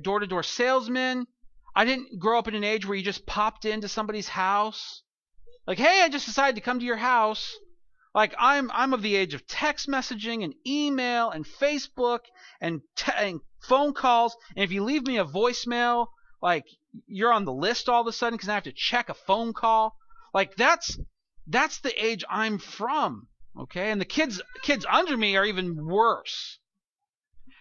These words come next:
But the Bible says that leaders especially are to be hospitable. And what that means is, is that you are to be welcoming.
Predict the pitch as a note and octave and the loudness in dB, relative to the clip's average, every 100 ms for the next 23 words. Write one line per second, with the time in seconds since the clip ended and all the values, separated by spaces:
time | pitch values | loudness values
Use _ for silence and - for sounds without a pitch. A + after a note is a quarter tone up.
0 | - - _ - - - G3+ F#3 A#3 C#4+ | -20 -20 _ -20 -18 -4 -2 0 0 0
1 | D4+ A#3+ A3 G3+ D#3+ F3 - E3 F3 B3 | 0 -2 -2 -2 -2 -4 -4 -4 -2 -2
2 | C#4 F#3+ D#3+ - B3 C#4 - D#3 C#3 C3+ | -2 -4 -8 -4 -2 -2 -4 -4 -6 -8
3 | _ _ _ _ E3+ E3 F#3+ - F3+ D#3+ | _ _ _ _ -6 -4 -4 -2 -4 -4
4 | - G3+ G#3 D#3 C3 C#3+ D#3+ D3+ C3 G#3 | -6 -4 -4 -4 -6 -6 -6 -6 -6 -4
5 | C#4 F#3 C3 C3 B2+ C#3+ - - - - | -4 -4 -6 -6 -6 -10 -14 -20 -20 -20
6 | - - - D#3+ C#3+ D3+ D#3 - - E3 | -20 -20 -12 -10 -8 -4 -4 -4 -10 -8
7 | E3 D#3+ D3 - D#3+ C#3+ C3 - - - | -2 -2 -4 -6 -6 -4 -6 -10 -18 -20
8 | _ - - _ _ _ _ - D#3 C#3 | _ -20 -20 _ _ _ _ -8 -6 -4
9 | D3 F#3+ - C#3 A2 | -2 -2 -4 -10 -10